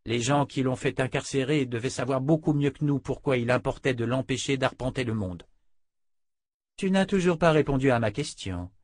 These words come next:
Pourquoi voudrait-il nuire au seigneur Ral ? Jensen avait l'impression de disputer un combat au couteau.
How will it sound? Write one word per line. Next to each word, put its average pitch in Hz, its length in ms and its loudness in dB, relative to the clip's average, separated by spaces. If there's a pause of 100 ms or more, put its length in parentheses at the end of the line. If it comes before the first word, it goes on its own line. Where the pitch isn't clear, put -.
(720)
Pourquoi 180 540 2
voudrait-il 156 680 2
nuire 160 260 2
au 127 80 0
seigneur 117 460 0
Ral ? 90 460 -6 (1500)
Jensen 104 560 -4
avait 92 200 -4
l'impression 101 460 -2
de 95 120 -2
disputer 98 540 -6
un 82 120 -6
combat 95 400 -2
au 87 80 -2
couteau. - 560 -12